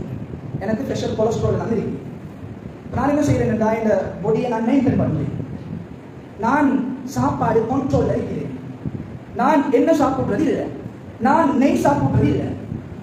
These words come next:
நான் இனிப்பு சாப்பிடுறது இல்ல. நான் பார்த்து பார்த்து ஃப்ரெஷ்ஷான வெஜிடபிளையும் ஃப்ரெஷ்ஷான இந்த ஃப்ரூட்ஸ்களையும் நான் சாப்பிட்டேன். ஏன்னா இந்த உடம்புக்கு நோய் வந்துடும் எனக்கு பயம். சரி, அப்படி செஞ்ச நான் இப்ப யோசிக்கல. அப்படி நான் என்ன செஞ்சேன்டா, இந்த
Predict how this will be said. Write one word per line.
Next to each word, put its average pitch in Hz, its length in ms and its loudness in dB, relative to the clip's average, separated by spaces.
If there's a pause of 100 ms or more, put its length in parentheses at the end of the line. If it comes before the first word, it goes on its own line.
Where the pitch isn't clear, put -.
(140)
நான் 330 180 4 (120)
இனிப்பு 381 340 4
சாப்பிடுறது 285 440 4
இல்ல. - 120 2 (440)
நான் 285 160 6 (100)
பார்த்து 302 360 4 (100)
பார்த்து 233 320 4
ஃப்ரெஷ்ஷான 311 480 2 (140)
வெஜிடபிளையும் 220 640 2 (200)
ஃப்ரெஷ்ஷான 302 520 6
இந்த 240 140 4
ஃப்ரூட்ஸ்களையும் 254 640 2
நான் - 160 4
சாப்பிட்டேன். - 480 2 (160)
ஏன்னா 277 300 10
இந்த 240 160 4
உடம்புக்கு 269 400 4
நோய் 277 200 6
வந்துடும் 226 360 4
எனக்கு 311 260 2
பயம். - 240 6 (440)
சரி, 220 160 2 (120)
அப்படி 285 320 -2
செஞ்ச 233 260 4
நான் 170 260 0
இப்ப 247 180 -2
யோசிக்கல. 226 340 0
அப்படி - 200 0
நான் 247 140 2
என்ன 247 140 -2
செஞ்சேன்டா, 208 440 0 (360)
இந்த 277 120 6